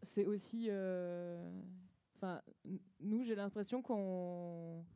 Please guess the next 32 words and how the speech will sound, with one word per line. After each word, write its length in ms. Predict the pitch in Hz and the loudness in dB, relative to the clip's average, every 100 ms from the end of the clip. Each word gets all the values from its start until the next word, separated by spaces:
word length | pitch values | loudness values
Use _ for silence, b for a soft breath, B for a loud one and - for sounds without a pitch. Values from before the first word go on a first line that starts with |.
| b b b - | b b b 0
qu'on 380 | 185 175 175 | 2 2 2
essaye 480 | 185 190 - 226 226 | 2 2 2 0 0
de 120 | 185 | 0
prêter 440 | 190 - 190 208 202 | 0 0 0 2 2
attention 460 | 196 196 190 208 | 2 0 0 2
à 100 | 233 | 0
ce 80 | 196 | 0
que 100 | - | 0
les 80 | 190 | 0
Lentillères, 340 | 185 185 220 208 | 2 0 -4 0
ça 160 | 208 | 0
reste 280 | 185 190 208 | 2 0 0
aussi 240 | 202 - | -2 0
une 200 | 226 202 | 0 2
zone, 420 | 180 190 208 202 190 | 4 4 4 2 0
euh, 760 | 175 170 165 165 165 165 165 165 - 165 | -4 -2 -2 -4 -4 -4 -4 -6 -8 0
d'accueil, 560 | 185 185 220 226 202 180 _ _ - | 2 2 0 0 -4 -8 _ _ -12
euh, 240 | 170 170 165 | -8 -6 -4
voilà, 160 | 180 | -4
pour 200 | 190 185 170 - | -6 -10 -14 -10
les 100 | 180 | -2
personnes 300 | 180 180 202 | 0 0 0
qui 80 | 202 | 0
peuvent 160 | 196 175 | -2 0
pas 140 | 196 | -2
vivre 200 | 190 196 - | -2 -4 -2
ailleurs, 380 | 185 180 202 | 0 2 0
en 80 | 185 | -2
fait, 280 | 170 185 - | -6 -8 -4
euh, 300 | 165 156 156 - | -4 0 -2 -2
en 100 | 165 | -2
ville. 340 | 175 240 156 | -2 -2 -4